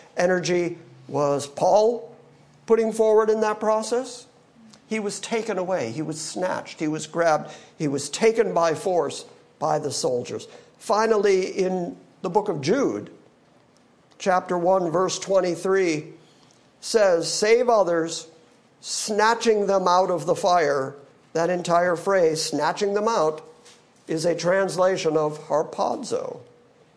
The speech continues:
"Save others, snatching them out of the fire, and on some have mercy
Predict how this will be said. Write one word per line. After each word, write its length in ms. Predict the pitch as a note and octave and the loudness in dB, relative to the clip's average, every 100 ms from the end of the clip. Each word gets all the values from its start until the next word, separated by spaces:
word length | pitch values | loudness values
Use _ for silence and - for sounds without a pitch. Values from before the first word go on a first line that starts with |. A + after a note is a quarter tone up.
| _ _ _ _ | _ _ _ _
"Save 460 | - C4+ B3+ C#4+ F#3 | -4 0 2 2 0
others, 560 | B2 F#2+ D#2+ - - - _ _ _ - _ - | 0 -4 -8 -10 -16 -20 _ _ _ -20 _ -12
snatching 640 | - D#3 D#3+ G3 G#3+ F#3+ | -8 -4 -2 0 0 0
them 180 | G3 F#3 | 0 2
out 180 | F3+ F#3+ | 2 0
of 80 | G3 | -2
the 80 | |
fire, 560 | - G#3+ F#3 D#3 D3+ C#3+ - - _ _ _ _ _ | -2 0 2 2 0 -4 -12 -20 _ _ _ _ _
and 160 | C#3 D#3 | -2 2
on 200 | D#3 D3+ | 2 0
some 320 | G3+ F#3+ F#3+ | 0 0 0
have 300 | D#3+ E3+ D3 | 0 0 0
mercy 580 | D3+ F#3 F#3+ F3 D3 | 0 0 0 -2 -6